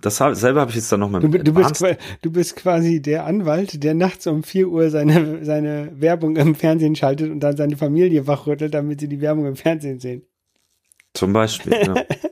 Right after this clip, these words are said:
Speaker 2: <laughs>
Speaker 1: Ähm, ja, da hab ich das Ganze als auch noch mal mit, ähm, Advanced gemacht.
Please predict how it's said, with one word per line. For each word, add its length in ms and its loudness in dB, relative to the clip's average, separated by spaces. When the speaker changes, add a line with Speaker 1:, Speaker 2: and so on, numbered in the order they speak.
Speaker 2:
<laughs> 420 -16
Speaker 1:
Ähm, 480 2
ja, 200 4
da 160 0
hab 100 0
ich 120 -6
das 180 -4
Ganze 320 2
als 180 0
auch 200 0
noch 100 4
mal 180 2
mit, 460 -4
ähm, 420 -2
Advanced 520 0
gemacht. 460 -6